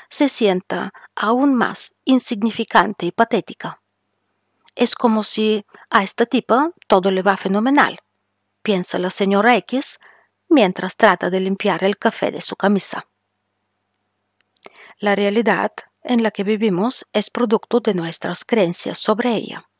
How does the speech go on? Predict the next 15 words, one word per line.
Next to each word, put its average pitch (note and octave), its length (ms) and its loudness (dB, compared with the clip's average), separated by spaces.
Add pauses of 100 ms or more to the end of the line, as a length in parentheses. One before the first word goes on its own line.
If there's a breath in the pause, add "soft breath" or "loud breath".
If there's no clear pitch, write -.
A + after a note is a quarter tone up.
(920 loud breath)
Las G#3+ 240 -2
confirmamos G#3 880 0
todos G3+ 400 0
los G#3+ 120 -6
santos - 480 -8
días. - 520 -6 (1120)
Con G#3+ 200 2
la G#3+ 80 2
información G#3+ 680 0
que A3 120 -6
elegimos, A3 720 -6 (340 loud breath)
los A#3 240 -2
alimentos A3+ 600 0
que G3+ 120 -6
comemos, G#3+ 640 -2